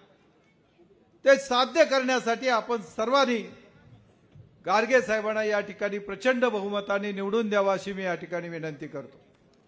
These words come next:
उमेदवारीबद्दल पवार साहेबांनी निर्णय घेतला, काही नाराजी व्यक्त झाली. माझी तुम्हाला विनंती आहे, प्रभाकर देशमुख आणि प्रभाकर गाडगे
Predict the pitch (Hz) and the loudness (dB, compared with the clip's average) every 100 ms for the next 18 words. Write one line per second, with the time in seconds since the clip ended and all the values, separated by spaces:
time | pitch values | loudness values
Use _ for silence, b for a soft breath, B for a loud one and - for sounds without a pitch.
0 | _ _ _ _ _ _ - - - - | _ _ _ _ _ _ -20 -20 -20 -20
1 | - - - - - - - 180 214 226 | -20 -20 -20 -20 -20 -20 -16 -6 -2 0
2 | 220 220 220 196 220 233 233 220 226 226 | 2 2 -2 -4 -4 -4 -4 -2 -2 0
3 | 220 226 226 226 220 240 233 220 233 240 | -2 -2 -2 -4 -2 -2 0 0 2 2
4 | 233 - - - - _ _ _ _ _ | 2 -4 -20 -20 -20 _ _ _ _ _
5 | _ _ _ _ _ _ _ _ _ 196 | _ _ _ _ _ _ _ _ _ -2
6 | 220 220 208 220 233 208 214 202 - 190 | -2 0 -2 0 -2 -2 -6 -6 -8 -6
7 | 175 156 - _ _ _ _ _ _ _ | -6 -6 -14 _ _ _ _ _ _ _
8 | _ _ _ _ _ _ 156 185 196 196 | _ _ _ _ _ _ -8 -8 -8 -10
9 | 190 185 180 175 180 165 151 104 - _ | -8 -6 -6 -8 -10 -8 -8 -8 -16 _
10 | _ - _ - _ _ 175 180 196 196 | _ -20 _ -20 _ _ -8 -4 -4 -4
11 | 208 170 175 170 196 202 202 190 190 190 | -8 -6 -8 -10 -14 -10 -8 -8 -8 -8
12 | 175 185 190 175 160 170 175 175 135 135 | -6 -8 -10 -8 -4 -4 -4 -6 -8 -12
13 | - | -20